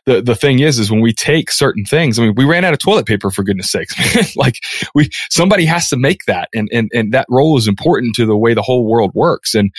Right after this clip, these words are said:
and so, uh, that, those are just a, a few examples of how intricate we are. So, but you need to understand who you are. So,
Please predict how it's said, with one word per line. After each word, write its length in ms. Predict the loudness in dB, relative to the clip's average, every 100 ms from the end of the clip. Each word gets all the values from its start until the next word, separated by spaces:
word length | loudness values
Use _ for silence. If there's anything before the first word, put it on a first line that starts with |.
| -12 -14 -2
and 180 | 0 0
so, 360 | 2 2 2 -2 -14 -6
uh, 240 | -2 -2 -2 -8 -14 -4
that, 260 | -2 -2 -4
those 280 | 0 2
are 80 | 2
just 300 | 2 0 -2 -2
a, 180 | -2 -2 -6
a 100 | -8
few 240 | -2 0
examples 440 | 2 2 0 -2 -4
of 80 | -2
how 280 | 0 0 -4 _
intricate 640 | -2 0 -4 -2 -2 -4 -10 _
we 180 | -2 0
are. 280 | 2 0 -2
So, 240 | -2 -2 -2 -8 -6
but 140 | -2 2
you 60 |
need 140 | 2 2
to 100 | 0
understand 440 | 0 0 -2 0
who 120 | 0
you 340 | 0 2 0 0
are. 180 | -4
So, 240 | -4 -2